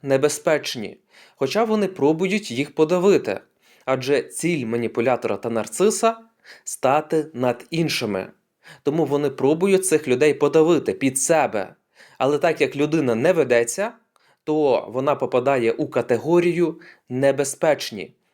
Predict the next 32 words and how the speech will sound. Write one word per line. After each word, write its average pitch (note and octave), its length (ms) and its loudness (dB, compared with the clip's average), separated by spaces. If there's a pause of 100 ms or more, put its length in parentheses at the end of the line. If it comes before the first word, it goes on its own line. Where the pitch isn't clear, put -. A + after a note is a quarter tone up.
(120)
Тобто D#3+ 300 -2
ті, E3 500 -4
які C3 280 -4
не C#3 120 -2
ведуться C3 420 -2
на D3 160 2
маніпуляції. C#3 920 0 (120)
А A#2 60 -4
тепер A3+ 280 2
поговоримо, D3 640 4 (100)
як C3 280 2
діють B2 400 -4
нарциси D3+ 500 0
та D#3+ 140 0
маніпулятори, D3+ 840 0 (400)
і C3 80 -6
як F#3 240 2
вони D#3 200 0
затягують C3+ 720 -2 (120)
людей D#3+ 540 2 (120)
у A#2 100 -14
свої A#2 340 -6
брудні A2+ 480 -2
ігри. B2 640 -4
Але B2 220 2
перед A#2 260 0
тим G3 180 0
зазначу, D3+ 640 0
що D#3+ 320 -4
маніпулятори C3+ 840 0
та C#3+ 200 0
нарциси — D3+ 680 0